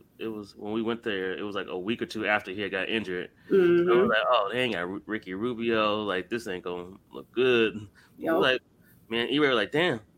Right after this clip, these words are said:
Speaker 1: these young boys is actually <laughs> out here
Speaker 2: Yeah.
Speaker 1: doing some work."
Speaker 2: <laughs> Yeah,
Speaker 1: Like,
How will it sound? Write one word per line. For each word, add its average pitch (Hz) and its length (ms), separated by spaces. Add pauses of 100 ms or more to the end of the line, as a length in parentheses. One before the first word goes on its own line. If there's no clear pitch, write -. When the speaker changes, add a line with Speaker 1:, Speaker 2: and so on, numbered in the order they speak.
(360)
Speaker 1:
these 262 200
young 220 220
boys 226 260
is 208 120
actually 220 600
<laughs> - 0
out 233 220
here 311 300 (240)
Speaker 2:
Yeah. 208 240
Speaker 1:
doing 453 140 (340)
some 392 160
work." 427 520 (380)
Speaker 2:
<laughs> 285 260 (560)
Yeah, 233 360
Speaker 1:
Like, 180 80